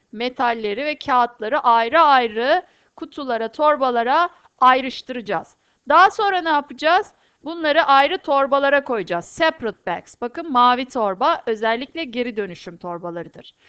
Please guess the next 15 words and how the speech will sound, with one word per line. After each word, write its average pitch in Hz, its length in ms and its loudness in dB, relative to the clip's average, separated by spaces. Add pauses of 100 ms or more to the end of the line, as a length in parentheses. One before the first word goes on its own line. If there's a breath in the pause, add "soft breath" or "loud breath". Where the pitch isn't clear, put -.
(220 soft breath)
Ayrı 330 340 6
ayrı 285 280 4
torbaladıktan 285 840 2
sonra 254 380 -4
bunları 269 680 0 (640 soft breath)
geri 277 380 -6
dönüşüm 285 540 -6
kutularına 254 680 -4
atacağız 170 680 -8
veya 254 460 4
belediyeye 254 560 0
haber 220 380 -2
vereceğiz. 196 560 -6
Onlar 262 400 0
gelip 240 480 -8